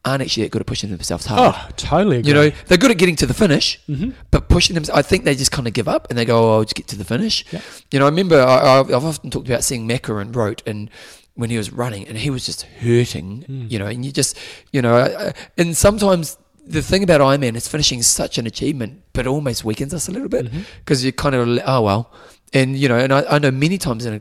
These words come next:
Speaker 1: the races I did, I kind of, where it got to that really hard place, like, oh, you know,
Speaker 2: Mm.
Speaker 1: it wasn't, it was easy, but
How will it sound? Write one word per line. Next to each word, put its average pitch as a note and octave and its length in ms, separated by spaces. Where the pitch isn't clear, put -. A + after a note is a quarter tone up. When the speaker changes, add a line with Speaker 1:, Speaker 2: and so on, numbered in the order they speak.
Speaker 1:
the C3 180
races G#2+ 300
I G#2 60
did, A2 180
I A2+ 60
kind A#2+ 240
of, G#2+ 100
where C#3+ 120
it D3 80
got - 540
to G#3+ 120
that G#3 300
really G#3 400
hard B2 320
place, - 460
like, D#3+ 180
oh, G3 140
you A3 120
know, C3+ 80
Speaker 2:
Mm. C3+ 140
Speaker 1:
it F#3+ 80
wasn't, - 240
it A#2 100
was A2+ 160
easy, D3+ 380
but - 240